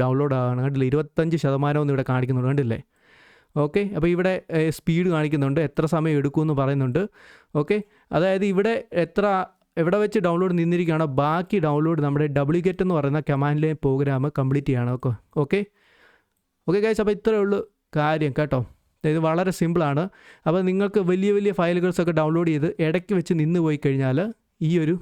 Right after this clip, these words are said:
കാര്യം നോക്കാവുന്നേ ഉള്ളൂ. അതായത് ഈ ഒരു കമാൻഡ് ലൈൻ പ്രോഗ്രാം ഉപയോഗിച്ചിട്ട് അത് റിസ്യൂം ചെയ്യാൻ നോക്കാവുന്നേ ഉള്ളൂ. പിന്നെ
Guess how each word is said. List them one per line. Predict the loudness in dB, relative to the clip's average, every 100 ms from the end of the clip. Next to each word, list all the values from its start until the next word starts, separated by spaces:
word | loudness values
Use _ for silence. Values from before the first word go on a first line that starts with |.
| -4 -2
കാര്യം | 0 0 -2 _ _ _ _ _ _ -2
നോക്കാവുന്നേ | -2 0 0 0
ഉള്ളൂ. | 0 0
അതായത് | 0 0 -4 -8 -20 -20 _ -2
ഈ | 0 2
ഒരു | -2 -6 _ -6 -2
കമാൻഡ് | 0 0 2
ലൈൻ | 0 0
പ്രോഗ്രാം | 0 2 0
ഉപയോഗിച്ചിട്ട് | 0 0 -2 0
അത് | 0 0
റിസ്യൂം | 0 0 0
ചെയ്യാൻ | 0 0 0
നോക്കാവുന്നേ | -2 -2 0 0
ഉള്ളൂ. | 2 0 -2 -14 -20 -12 -2
പിന്നെ | 0 2